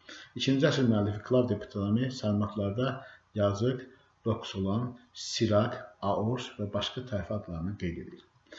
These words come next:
Eranın birinci əsrin ortalarında şərqdən, yəni Aral Ura ətrafı ərazidən, əvvəlcə Don sahillərindən, sonra da Qara dənizin şimal çöllərinə Alan tayfaları gəlir və onlar sarmatların hakimiyyətinə son qoyurlar.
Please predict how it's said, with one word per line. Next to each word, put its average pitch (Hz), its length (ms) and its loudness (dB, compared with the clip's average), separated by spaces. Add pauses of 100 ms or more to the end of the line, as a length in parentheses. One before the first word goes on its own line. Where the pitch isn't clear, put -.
(220)
Eranın 139 380 6
birinci 110 300 6
əsrin 117 220 -2
ortalarında 92 540 -2
şərqdən, 98 500 -2 (580)
yəni 95 300 2 (500)
Aral 110 320 2
Ura 107 180 0
ətrafı 85 340 -6
ərazidən, 92 520 -4 (320)
əvvəlcə 104 380 2
Don 107 200 2
sahillərindən, 120 640 -2
sonra 127 320 2
da 87 180 0
Qara 110 260 2
dənizin 87 360 -2
şimal 107 280 0
çöllərinə 90 580 -4
Alan 110 260 2
tayfaları 85 560 -8 (640)
gəlir 76 340 -8 (420)
və - 180 -2
onlar 110 300 2
sarmatların 95 580 -2
hakimiyyətinə 95 560 -6
son 95 240 -6
qoyurlar. - 320 -14